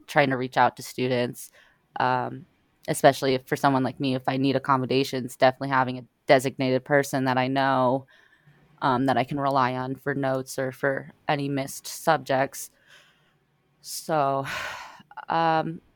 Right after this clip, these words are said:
it's definitely, you're gonna have to take an extra step for sure online, but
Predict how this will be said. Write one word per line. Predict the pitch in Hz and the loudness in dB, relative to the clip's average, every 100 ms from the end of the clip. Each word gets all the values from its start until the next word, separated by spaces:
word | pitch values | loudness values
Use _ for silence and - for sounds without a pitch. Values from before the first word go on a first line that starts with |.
| _ _ _ _ _ _ _ 196 | _ _ _ _ _ _ _ -2
it's | 196 | 0
definitely, | - 180 190 165 | 4 4 2 -4
you're | 180 | 0
gonna | 190 | 2
have | 190 180 | 2 0
to | |
take | - 151 160 | -2 0 2
an | |
extra | 147 - 147 | 0 0 -6
step | - 151 - | 0 0 2
for | 156 | -6
sure | 139 - 127 127 156 156 _ _ _ _ | -6 -2 0 2 0 -4 _ _ _ _
online, | - 151 151 156 147 151 170 - _ - | -2 -2 0 2 2 0 -2 -10 _ 0
but | 143 131 135 | 2 2 0